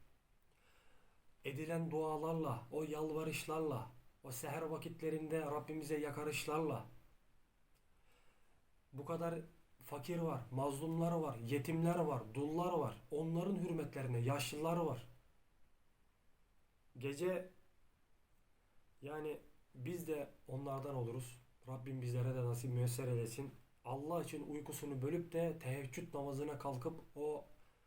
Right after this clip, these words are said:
abdestini alıp da Rabbisine secde eden kullar var. Uykusundan feragat edenler.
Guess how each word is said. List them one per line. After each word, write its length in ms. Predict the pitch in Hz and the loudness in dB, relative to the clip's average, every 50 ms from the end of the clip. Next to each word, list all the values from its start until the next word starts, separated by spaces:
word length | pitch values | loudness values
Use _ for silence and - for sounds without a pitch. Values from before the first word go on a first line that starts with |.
| - _ - - - _ _ _ - - | -20 _ -20 -20 -20 _ _ _ -8 -6
abdestini 600 | 139 - - - 160 151 - - - 160 160 160 | -6 -6 -2 -2 -2 -2 -2 -4 -4 -2 -2 -2
alıp 360 | - 143 156 175 175 - - | -2 -2 -2 -2 -2 -2 -2
da 200 | 175 175 170 127 | 0 0 2 2
Rabbisine 540 | - - - - - 123 - 143 147 160 147 | 0 -2 -2 -4 -8 -8 -6 -2 -2 -2 -2
secde 540 | - - 123 120 120 123 120 147 147 147 | 0 2 2 4 4 4 4 4 2 2
eden 280 | 135 123 147 156 156 147 | 2 2 2 2 0 0
kullar 400 | - 131 127 123 123 131 139 147 | -2 0 0 2 4 4 4 4
var. 340 | - 123 110 117 - - - - - - - - - - - _ _ - - - _ _ _ _ - - - - | 2 2 0 0 -4 -8 -16 -20 -20 -20 -20 -20 -20 -20 -20 _ _ -20 -20 -20 _ _ _ _ -20 -20 -16 -12
Uykusundan 580 | 120 110 107 - 123 - 127 131 127 131 127 123 | -12 -10 -10 -10 -10 -6 -6 -4 -2 -2 -2 -2
feragat 460 | 123 123 120 123 120 123 123 123 120 | -2 -2 0 0 0 0 0 0 0
edenler. 500 | 113 123 - - - - - - - | -2 -4 -4 -8 -10 -12 -14 -16 -18